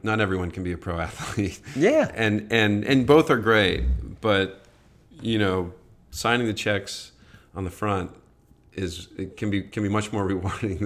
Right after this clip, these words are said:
Speaker 1: than, you know, and both are
Speaker 2: Yeah.
Speaker 1: good, but, but you, but you, both sides matter. But it's, uh,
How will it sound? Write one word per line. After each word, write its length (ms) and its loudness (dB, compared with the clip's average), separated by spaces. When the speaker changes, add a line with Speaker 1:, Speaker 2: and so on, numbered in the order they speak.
Speaker 1:
than, 120 -8
you 80 4
know, 80 4
and 160 -2
both 220 2
are 60 2
Speaker 2:
Yeah. 320 8
Speaker 1:
good, 180 -2
but, 140 -4
but 100 2
you, 100 0
but 140 -6
you, 160 -16
both 240 0
sides 320 -2
matter. 300 0
But 160 0
it's, 300 -4
uh, 220 2